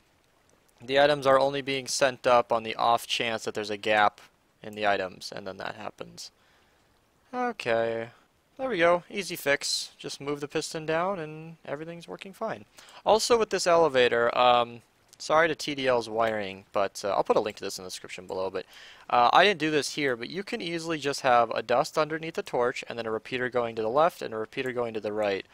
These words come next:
uh, with the repeater being down a block facing into the, into a block powering the piston. This is just a less laggy way to do it. And it uses a little bit less dust. So we ran the, uh, powder duper.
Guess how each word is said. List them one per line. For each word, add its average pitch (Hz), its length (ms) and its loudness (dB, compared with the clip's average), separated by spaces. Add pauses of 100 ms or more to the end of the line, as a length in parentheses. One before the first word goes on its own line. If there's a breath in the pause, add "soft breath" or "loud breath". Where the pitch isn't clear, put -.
(380 loud breath)
uh, 101 360 0
with 123 200 -6
the 135 100 0
repeater 151 320 -2
being 123 280 -6
down 104 280 -2
a 139 60 -4
block 160 340 0
facing 117 460 -8
into 113 200 -10
the, 104 200 -4 (200)
into 123 220 -8
a 110 60 -4
block 101 320 -4
powering 104 260 -6
the 95 60 -16
piston. 98 460 -10 (300 loud breath)
This - 160 -4
is 233 120 -6
just 247 180 -6
a 196 100 4
less 120 360 2
laggy 107 400 -6
way 101 100 -4
to 95 100 -6
do 92 180 -8
it. 131 180 -4 (260)
And 101 200 -12
it 82 60 -16
uses - 220 -16
a 80 80 -18
little 85 120 -10
bit - 180 -16
less - 160 -14
dust. - 400 -18
So 202 580 4
we 196 180 -2
ran 202 520 2
the, 170 260 0
uh, 147 400 6 (140)
powder 151 380 2
duper. 110 560 -4